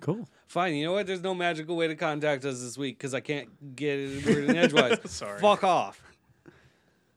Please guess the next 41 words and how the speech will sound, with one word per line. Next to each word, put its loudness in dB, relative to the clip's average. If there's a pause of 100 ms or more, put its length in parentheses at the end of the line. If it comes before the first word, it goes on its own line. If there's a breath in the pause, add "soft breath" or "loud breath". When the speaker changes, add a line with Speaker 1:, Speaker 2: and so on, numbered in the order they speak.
(720 soft breath)
Speaker 2:
But -10
Speaker 3:
Wait -4
a -2
Speaker 2:
don't, -8
don't, -4
Speaker 3:
minute. -16
Speaker 2:
don't -8
really -10
fuck -12
off. -14
Keep -10
listening. -8
Speaker 3:
Wait 4
Speaker 1:
Keep 0
Speaker 3:
a 2
Speaker 1:
listening, -2
Speaker 3:
minute. -14
Speaker 1:
please. -12
Speaker 3:
There's 0
a -6
Couch -6
Grouches -6
Speaker 2:
Tell -8
your -4
Speaker 3:
channel -4
on -4
Speaker 2:
friends. -8
Speaker 3:
YouTube -6 (160)
Speaker 1:
Not 2
Speaker 3:
that -2
is 2 (320)
Speaker 1:
anymore. 6
Speaker 3:
not 0
us. -4 (380)
Speaker 1:
Fuck -2
you. -2 (720)
Speaker 3:
They -6
only 0
have -2
ninety-four -6
subscribers. -12